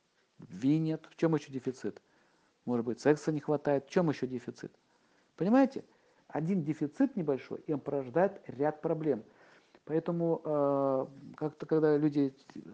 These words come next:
получают то, что им не хватает, потом у них начинает накатывать вина.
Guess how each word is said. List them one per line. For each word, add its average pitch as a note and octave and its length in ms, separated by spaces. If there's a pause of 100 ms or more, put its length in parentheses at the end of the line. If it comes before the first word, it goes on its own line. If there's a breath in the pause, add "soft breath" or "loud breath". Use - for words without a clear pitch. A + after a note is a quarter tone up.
(280)
получают D#3+ 480
то, D#3 100
что - 160
им C#3 60
не C#3+ 80
хватает, A#3+ 440
потом C#3+ 240
у - 20
них D3+ 180
начинает D#3 380
накатывать C#3+ 420
вина. C#3+ 340